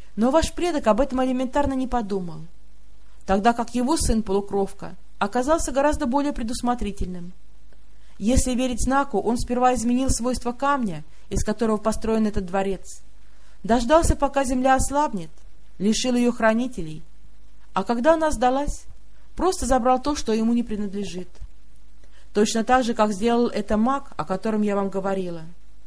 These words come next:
Это было самое простое решение. Увы, все мы ищем легких путей, но, к сожалению, эти пути далеко не всегда бывают верными. А ваши предки, отыскав один такой путь,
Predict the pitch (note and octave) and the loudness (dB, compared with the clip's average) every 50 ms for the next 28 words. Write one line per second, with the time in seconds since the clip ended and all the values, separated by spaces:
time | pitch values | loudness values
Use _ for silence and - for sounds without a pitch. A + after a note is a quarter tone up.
0 | - - - - - - - - - - - D3 E3+ E3 F#3+ F#3+ F3+ F3+ G3 G3+ | -10 -10 -10 -10 -10 -10 -10 -10 -10 -6 -4 -4 -2 0 -2 -2 0 2 4 4
1 | G3 G3 G3 F#3+ F#3+ F3+ - - - - - - - - G3 G3 G#3 G#3 - A3 | 6 6 4 4 2 2 -2 -8 -10 -10 -10 -2 2 4 4 4 4 2 2 2
2 | A#3+ A#3+ - C4+ A#3+ G3+ F3 E3+ - - F3 E3 D#3+ D#3 D#3 D3+ D3+ D#3 - - | 0 0 0 0 0 0 0 -2 -2 -4 -4 -4 -6 -6 -8 -8 -8 -8 -10 -10
3 | - - - - - - - - - - - - - - A3+ A#3+ B3+ A#3+ C#4+ C#4 | -10 -10 -10 -10 -10 -10 -10 -10 -10 -10 -10 -10 -8 -6 -4 -4 -4 -4 -4 -6
4 | C#4 C#4+ - - - - - - - - - - - - - - - - E4+ - | -6 -8 -10 -10 -10 -10 -10 -10 -10 -10 -10 -10 -10 -10 -8 -6 -4 -2 0 0
5 | E4 D4 A#3+ - - A3 G3+ - - G#3 G3 G3 G#3 G#3 G3+ - G3+ G3 - - | 0 0 -2 -2 -2 -2 -2 -2 -2 -2 0 0 0 0 -2 -2 -6 -6 -6 -6
6 | G3 G3 - - F#3 F3+ F3+ - - - - - - - - - - - - - | -6 -6 -6 -8 -8 -8 -10 -10 -10 -10 -10 -10 -10 -10 -10 -10 -10 -10 -6 -2
7 | F#3+ A3+ B3 - - C4 B3 B3+ C4 C#4+ C#4 C4+ C#4 C4+ - - C#4+ - C#4 - | 0 0 0 2 0 0 0 0 0 0 2 2 0 0 -2 -2 -2 -2 -2 -2
8 | C4+ B3+ - B3 G#3+ B3 B3+ B3+ - C#4+ C4+ C#4 B3 - A3+ D4+ D4 A#3+ A#3 G3 | -2 -2 -2 -2 0 0 0 0 0 -2 -2 -2 -2 0 0 0 2 2 2 2
9 | G3+ G3 F#3+ F#3+ G3 F3+ G3 G3 F#3+ F3 F3+ F3 E3+ E3+ E3 E3+ F3+ - - - | 4 4 4 4 2 0 0 0 0 0 -4 -6 -6 -8 -8 -8 -8 -10 -10 -10
10 | - - - - - - - - - - - - - - F3+ G3+ G#3 C#4+ E4 E4 | -10 -10 -10 -10 -10 -10 -10 -10 -10 -10 -10 -10 -6 -2 0 2 6 6 6 6
11 | - - B3 - - A3 G#3 G3 G3+ - - G3 G3 A3+ G#3+ - - B3 A#3+ B3 | 6 2 2 0 0 0 0 0 0 0 0 0 0 0 -2 0 0 0 2 2
12 | A#3+ A#3 A3+ B3+ B3 G3+ F#3+ F#3+ - G#3 G#3 - - G3+ G3+ G3+ - | 2 2 2 0 0 0 0 0 0 -2 -2 -4 -4 -6 -6 -6 -6